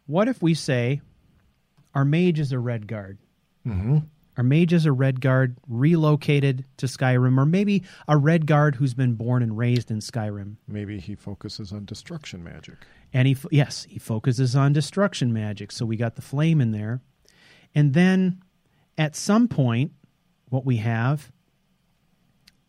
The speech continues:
Speaker 1: is we've got another ninety degree turn. Something happens associated with his home or what he perceives to be as his home that brings him to the realization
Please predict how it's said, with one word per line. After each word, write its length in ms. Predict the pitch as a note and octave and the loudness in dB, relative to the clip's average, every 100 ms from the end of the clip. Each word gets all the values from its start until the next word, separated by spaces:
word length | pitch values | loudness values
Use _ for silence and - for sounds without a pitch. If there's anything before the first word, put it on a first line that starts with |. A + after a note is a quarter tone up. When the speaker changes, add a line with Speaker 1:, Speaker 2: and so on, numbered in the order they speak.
| - | -2
Speaker 1:
is 300 | B2+ B2 - | 0 0 -2
we've 200 | C3 A2+ | -4 0
got 180 | C3+ B2 | 2 4
another 320 | B2 C#3+ E3 | 4 2 4
ninety 380 | C#3+ C3 C3+ C3 | 4 4 4 2
degree 320 | B2+ B2 B2 | 0 2 0
turn. 460 | A#2+ C#3 B2 A2 G2+ _ _ _ _ - - _ | 0 -2 0 -2 -8 _ _ _ _ -20 -20 _
Something 480 | - D#3+ G3 A#3+ A3 | -2 2 2 2 0
happens 640 | F3+ - D#3+ D#3+ C3 A2+ A2+ | 0 0 0 2 0 -2 -2
associated 800 | A#2+ - D3 C#3+ - C3 B2+ A#2+ | -8 -2 -2 0 0 2 2 0
with 420 | A#2+ A#2+ A#2 _ _ | 0 0 -2 _ _
his 260 | - D3 C3 | -2 -2 -2
home 360 | - B2 C#3 C3+ | 0 2 2 2
or 80 | |
what 180 | A2 B2 | -2 -6
he 120 | - | -6
perceives 560 | C3 - - - B2 A#2+ | -8 -8 -8 -2 0 -2
to 100 | - | -6
be 240 | G2+ A#2 C3+ | -4 -2 -2
as 120 | C#3+ | -2
his 160 | D3+ | -6
home 380 | - D3 D#3 E3+ - _ _ - - _ _ | -4 -2 -2 -4 -10 _ _ -20 -20 _ _
that 200 | C3 C3 - _ _ - | -2 -2 -8 _ _ -2
brings 380 | B2 D3 D3 | 4 6 6
him 120 | C#3+ C3 | 2 2
to 120 | C3 | 0
the 100 | A#2+ | 0
realization 960 | A#2+ C3+ B2+ A#2+ A#2+ B2+ C3 E3 E3+ | 2 2 2 0 2 0 2 0 0